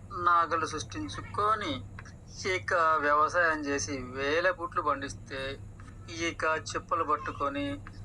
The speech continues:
"సందాకాలం అవ్వా, సద్ది ముద్దుంటే ఈ తల్లి" అంటూ అలా అడుక్కున్నా పట్టుడ ఆహారం అనేది దొరకడం లేదు. <laughs> కథ చాలా బాగుంది కదా?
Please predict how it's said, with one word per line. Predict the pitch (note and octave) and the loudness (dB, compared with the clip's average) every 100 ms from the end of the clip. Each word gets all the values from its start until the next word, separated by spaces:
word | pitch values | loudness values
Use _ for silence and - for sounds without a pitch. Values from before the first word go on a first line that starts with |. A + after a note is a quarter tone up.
| - | -10
"సందాకాలం | - - F#3 E3 E3+ F3 E3+ E3+ E3+ E3 D#3+ | -6 2 2 4 2 2 4 4 6 6 4
అవ్వా, | D3+ C3 C#3+ C#3+ D3 C#3+ C3+ C3 | 2 2 4 6 6 8 6 6
సద్ది | B2+ D#3 D3+ D#3 | 2 -4 -2 -4
ముద్దుంటే | D3+ D3+ C#3+ D3+ D3 D#3 D3 | -2 -2 -2 -2 0 -2 -2
ఈ | |
తల్లి" | D3 C#3+ C3+ C3+ D3 D#3+ | -2 -2 -2 -2 0 2
అంటూ | D#3+ C#3 D3+ C3+ C3 - - - - - - | 2 0 -4 -6 -6 -10 -14 -14 -14 -14 0
అలా | F#3 F3+ F3 | 4 6 8
అడుక్కున్నా | E3+ D#3 D3+ E3 D#3+ F3+ F3+ | 8 6 0 -2 2 4 4
పట్టుడ | D#3+ D#3+ D3 C#3 | 4 0 0 2
ఆహారం | C#3+ C#3+ C#3+ D#3 D3+ | 6 6 8 8 6
అనేది | C#3+ C#3 C#3 | 4 0 0
దొరకడం | C#3 C3+ - C3 | -2 -2 -4 -6
లేదు. | C3 C3+ - - - - | -6 -8 -8 -14 -14 -12
<laughs> | - - G3+ G#3+ F#3+ - - - - | -8 -4 0 0 0 -2 -6 -8 -2
కథ | F3+ F#3 F3 | 0 2 4
చాలా | F3 E3+ | 6 6
బాగుంది | D#3+ D#3+ D#3 D3+ | 6 4 4 2
కదా? | C#3+ D#3 | 2 2